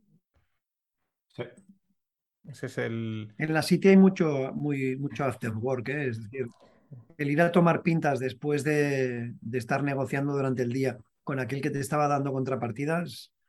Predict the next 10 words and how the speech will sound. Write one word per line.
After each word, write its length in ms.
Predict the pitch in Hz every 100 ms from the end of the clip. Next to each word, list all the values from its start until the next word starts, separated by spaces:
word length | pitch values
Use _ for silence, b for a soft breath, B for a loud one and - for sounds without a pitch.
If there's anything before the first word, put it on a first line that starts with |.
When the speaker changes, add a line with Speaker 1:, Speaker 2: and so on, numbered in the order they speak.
| b
Speaker 3:
algo 220 | 139 156
habitual, 540 | 151 135 127 120 107 120
¿eh? 100 | 240 -
No 240 | 139 131 127
es 100 | 117
Speaker 2:
Ujú. 80 | 123
Speaker 3:
extraño, 420 | - 120 104 98
Speaker 2:
Sí, 580 | - _ _ _ - 120
Speaker 3:
¿vale? 140 | 139
Speaker 2:
sí. 320 | 175 143 -